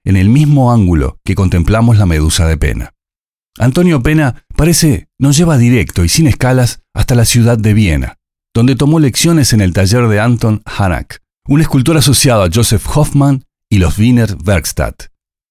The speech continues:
Con este dato, parece bastante fácil empezar a asociar algunas soluciones y tomas de partido de Vilamajó con arquitecturas vienesas, desde Loos a Hoffmann y Otto Wagner.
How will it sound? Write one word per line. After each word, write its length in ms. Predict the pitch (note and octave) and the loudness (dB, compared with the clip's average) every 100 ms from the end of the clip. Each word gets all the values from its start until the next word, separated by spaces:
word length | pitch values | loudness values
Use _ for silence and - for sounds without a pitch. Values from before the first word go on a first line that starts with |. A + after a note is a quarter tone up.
| _ _ - | _ _ -2
Con 140 | C3 | 0
este 180 | D#3+ C#3+ | 0 0
dato, 380 | D3+ C#3+ C2 - - | 0 0 -4 -8 -2
parece 300 | G#2 B2+ A2 | 0 2 2
bastante 560 | F2 - D#3 C#3+ F#2+ | 0 0 0 0 0
fácil 380 | - F2 - D2+ | -2 -2 -2 -2
empezar 380 | D2 C#2+ - G#2+ | -2 -2 -2 -2
a 40 | |
asociar 400 | F2 F2 - G#2 | 0 -2 0 0
algunas 320 | E2+ F#2+ G2 | 0 0 -2
soluciones 680 | - E2+ D#2 A2 G2+ C#2+ C#2 - _ - | 0 0 0 -2 -2 -2 -6 -12 _ -4
y 120 | B2+ | -4
tomas 320 | C#3+ F3 C#3+ | 0 2 2
de 80 | A2+ | 2
partido 540 | G2+ G2 - D#3+ C3 | 0 -4 -2 0 2
de 100 | F#2 | 2
Vilamajó 640 | D#2+ E2 E2 E2 A#2+ C#3 - _ | 0 0 -2 -2 -2 -2 -6 _
con 160 | - G#2 | -2 -2
arquitecturas 600 | F#2 G2 F#2 D#2+ G2 E2+ | 0 -2 -4 -2 0 2
vienesas, 640 | F2+ D#2 C#2+ - C2 - _ _ | 0 0 -4 -6 -8 -12 _ _
desde 280 | F2+ D#2+ F2 | -4 0 0
Loos 380 | F#2+ G2 F2+ - | 2 0 -2 -6
a 120 | - | -4
Hoffmann 640 | - A2 E2 D#2+ D2 C#2 _ - | -2 -2 -2 -2 -2 -6 _ -4
y 140 | F#2+ | 0
Otto 220 | G#2+ A#2 F#2 | 0 0 -2
Wagner. 540 | E2+ C2 B1 G#1+ - | -2 -4 -6 -8 -10